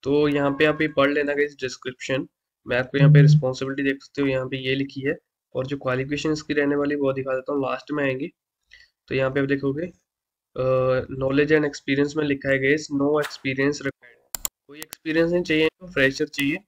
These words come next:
basically educational, अ, नॉलेज और degree equivalent, मतलब आपको degree होनी चाहिए आपके पास, आपको इनकी knowledge होनी चाहिए जो इसमें मांगा हुआ है, आप इसमें eligible हो, फ्रेशर apply कर सकते हो, no experience यहाँ पे मांगा है, खुद ही लिखा है guys,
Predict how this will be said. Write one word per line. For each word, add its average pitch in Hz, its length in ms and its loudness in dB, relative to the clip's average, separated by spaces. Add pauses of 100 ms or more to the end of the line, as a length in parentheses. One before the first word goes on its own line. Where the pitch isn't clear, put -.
(420)
basically 143 380 2
educational, 147 760 2
अ, - 120 -12 (140)
नॉलेज 127 640 -2 (400)
और 160 260 2
degree 135 360 2
equivalent, 123 460 -2 (440)
मतलब 147 160 0
आपको 160 200 0
degree 147 360 0
होनी 160 200 2
चाहिए 151 200 0
आपके 147 120 -8
पास, 147 340 -2
आपको 147 240 -4
इनकी 143 380 0
knowledge 143 340 0
होनी 143 120 -2
चाहिए 143 200 -8
जो 147 100 -6
इसमें 139 420 -6
मांगा 131 340 -2
हुआ 139 240 0
है, 170 120 -6 (540)
आप 131 160 -4
इसमें 143 220 -2
eligible 135 420 0
हो, 165 100 4
फ्रेशर 131 420 -2
apply 135 260 0
कर 131 120 -4
सकते 135 220 -6
हो, 156 120 2
no 139 340 0
experience 135 600 -4
यहाँ 131 140 -6
पे 131 140 -18
मांगा 123 220 -6
है, 135 60 -2
खुद 135 200 -6
ही 139 60 0
लिखा 135 240 -2
है 131 60 2
guys, 143 280 0